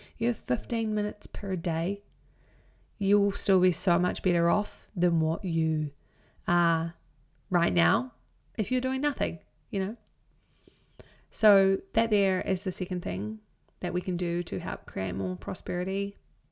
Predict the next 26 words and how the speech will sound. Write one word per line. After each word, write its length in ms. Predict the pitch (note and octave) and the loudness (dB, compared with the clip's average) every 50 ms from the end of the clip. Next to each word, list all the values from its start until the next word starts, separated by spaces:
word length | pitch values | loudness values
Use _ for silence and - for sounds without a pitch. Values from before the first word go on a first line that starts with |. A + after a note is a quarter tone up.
| _ _ - _ _ | _ _ -20 _ _
It's 100 | - - | -14 -6
kind 160 | - G#3+ G3 | -4 -2 -2
of 80 | F#3 F3 | 0 0
a 60 | E3+ | 0
weird 200 | E3 D#3+ E3 E3+ | 0 0 -2 -2
one 220 | F3 E3 F3 F3 | -2 -2 -2 -4
because 300 | F#3 F#3 - F#3 F#3 - | -6 -6 -6 -6 -8 -6
there's 160 | - G3+ F#3+ | -10 -10 -10
multiple 420 | - F3+ - F#3+ - - - G#3 G3+ | -8 -8 -8 -10 -10 -8 -8 -6 -6
things 260 | G#3 G3+ G3+ G3+ G3 | -4 -4 -6 -4 -4
in 140 | G#3+ G#3 G3+ | -4 -4 -2
one, 320 | G3 F#3+ F#3+ G#3 A3+ A3+ | -2 -4 -4 -4 -6 -4
but 240 | G3 F#3+ F3+ F3+ - A#3 F#3+ - - - - C#4+ C4+ - - - - - - - - | 0 0 0 2 2 4 4 4 4 8 10 8 8 8 4 2 0 2 2 0 0
<laughs> 100 | - - - - - _ - - - - _ - - - - - G#4+ G#4+ F#4+ - - - - - | 0 0 -8 -16 -20 _ -20 -20 -20 -20 _ -20 -20 -10 -6 -4 -4 -2 -4 -6 -10 -14 -18 -14
you 200 | - - - G3 | -4 2 4 4
know 180 | F#3 E3+ D#3+ D3+ | 6 6 4 4
what 100 | D#3 - | 2 0
I'm 140 | - - F3 | -2 -4 -6
trying 180 | - F3+ - | -6 -6 -8
to 60 | F3 D#3 | -6 -6
say. 280 | - - - G3 F3 - _ _ _ _ _ _ _ _ _ _ _ _ _ _ _ _ _ - - - - - - - - - - | -6 -4 -4 -4 -6 -8 _ _ _ _ _ _ _ _ _ _ _ _ _ _ _ _ _ -20 -18 -18 -16 -16 -18 -18 -20 -4 0
The 80 | A#3+ | 2
next 240 | A#3 B3+ C#4 B3 - | 4 4 4 2 2
thing 160 | - F#4+ G4 | 2 4 4
is 120 | G4+ G4+ F4+ | 4 4 4
around 720 | D4 A#3+ A3 G#3 G3 G3 F#3+ F#3+ F#3+ F#3 F#3+ - - | 4 6 6 6 6 4 4 2 0 -2 -4 -6 -10